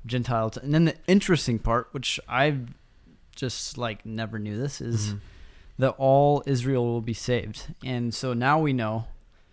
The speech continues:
Speaker 1: that Israel is the descendants of Jacob, whoever that is.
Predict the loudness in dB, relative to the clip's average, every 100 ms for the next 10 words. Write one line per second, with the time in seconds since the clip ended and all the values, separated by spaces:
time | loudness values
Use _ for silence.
0 | _ -12 -6 -4 -2 -2 -2 -4 -6 -8
1 | -8 -4 -2 -2 -2 -8 -8 -6 -6 -8
2 | -6 -4 -4 -4 -6 -8 -10 -12